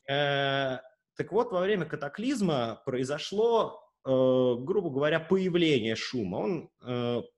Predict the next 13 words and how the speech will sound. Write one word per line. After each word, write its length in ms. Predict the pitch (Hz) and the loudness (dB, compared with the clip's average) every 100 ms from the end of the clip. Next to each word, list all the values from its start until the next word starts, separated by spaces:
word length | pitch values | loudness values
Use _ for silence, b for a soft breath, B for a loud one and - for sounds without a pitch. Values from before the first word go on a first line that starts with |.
| - | -20
впервые 520 | - 175 175 170 127 | -2 2 2 2 0
проявил 420 | - 127 139 143 143 | -2 -2 -2 -4 -10
себя. 360 | - 196 247 180 | -10 -2 0 0
Это 160 | 165 - | -2 -2
привело 640 | 147 143 160 180 156 127 | 0 2 2 4 4 0
буквально 460 | 135 - 156 131 | -4 2 2 2
к 80 | 127 | 0
одномоментной 760 | 127 127 135 139 147 127 - 113 | -2 0 0 0 0 -2 -4 -8
гибели 680 | 113 151 139 110 113 104 - _ - | -8 -8 -4 -2 -2 -4 -10 _ -12
практически 560 | 143 135 - 131 - | -8 -8 -10 -14 -14
всего 340 | 117 - 131 139 | -18 -10 -6 -4
населения 520 | 123 - 113 110 107 | -6 -6 -6 -4 -6
планеты. 600 | - 104 101 87 82 76 | -8 -6 -4 -6 -10 -20